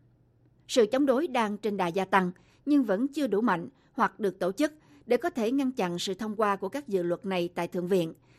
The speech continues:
nơi liên minh của ông Abe đang nắm thế đa số, hai phần ba. Sự chống đối đó cũng không làm giảm bớt lo ngại của các nước láng giềng về điều mà họ cho là sự trỗi dậy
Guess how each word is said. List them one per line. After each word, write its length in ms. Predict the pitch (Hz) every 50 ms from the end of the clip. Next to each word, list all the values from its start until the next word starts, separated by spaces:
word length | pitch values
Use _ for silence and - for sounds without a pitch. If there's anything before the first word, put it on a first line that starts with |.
| - - -
nơi 240 | 240 233 226 220 214
liên 220 | 214 220 208 208
minh 140 | 208 208 190
của 100 | - 233
ông 120 | 226 214
Abe 400 | - 196 185 180 196 190 185 185
đang 240 | 190 165 202 190 185
nắm 160 | 190 190 240 277
thế 220 | - 226 214 254
đa 200 | - 220 208 190
số, 340 | 180 - 214 180 185 247 339 - _ _ _ _ _
hai 220 | - 233 208 190
phần 240 | 180 - - 156 151
ba. 220 | 170 190 185 - - _ _ _ _ _ _ _ _ _ _ _ _ _ _ _ -
Sự 240 | - - 254 214 208 208
chống 120 | 262 269
đối 140 | 269 277 302
đó 260 | 240 220 220 285 359
cũng 240 | 359 - - 208 262
không 180 | - 311 285 254
làm 240 | 233 196 180 180 175
giảm 180 | 175 175 226
bớt 220 | 226 294 - - 277
lo 160 | 247 233 226
ngại 260 | 214 190 175 175 175
của 120 | - 196
các 160 | 190 254 262 262
nước 200 | 247 277 - 262
láng 180 | 233 247 277
giềng 260 | 240 196 185 175 170 170 - - - - - _ _ -
về 140 | 214 233 214
điều 240 | 196 208 196 196
mà 100 | 190 190
họ 160 | 185 190 185 180
cho 160 | - 233 208
là 260 | 202 190 180 170 - - - - _ _ -
sự 260 | - 247 226 190 190 185
trỗi 220 | - 220 196 240 285
dậy 300 | 269 202 175 175 175